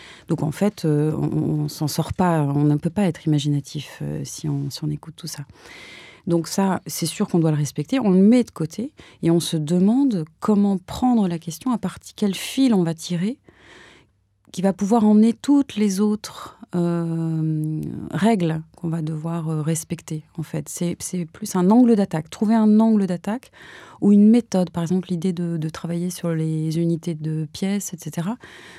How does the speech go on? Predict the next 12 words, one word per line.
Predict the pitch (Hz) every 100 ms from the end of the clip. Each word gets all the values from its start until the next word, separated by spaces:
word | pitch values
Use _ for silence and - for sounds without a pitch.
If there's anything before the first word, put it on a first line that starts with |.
| -
Pour | - 165
moi, | 220
c'est | 226
une | 180
méthode, | 180 220 208 202
une | 196
manière | 175 185 214
de | 180
dire, | 170 233
si | - -
on | 190
réfléchit | 202 247 277 - - 233